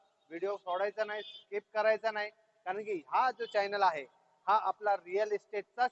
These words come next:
चॅनल आहे आणि या चॅनलवरती जे व्हिडिओज, जे प्रॉपर्टीज येतात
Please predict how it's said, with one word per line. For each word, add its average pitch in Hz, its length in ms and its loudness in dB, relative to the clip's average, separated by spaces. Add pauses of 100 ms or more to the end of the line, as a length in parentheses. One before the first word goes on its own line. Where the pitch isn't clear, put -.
(100)
चॅनल 214 280 2
आहे 180 240 4 (320)
आणि 185 180 -4
या 226 120 6
चॅनलवरती 226 800 2 (460)
जे 240 80 8
व्हिडिओज, 208 460 2 (480)
जे 208 260 2
प्रॉपर्टीज 214 600 4 (360)
येतात 214 340 4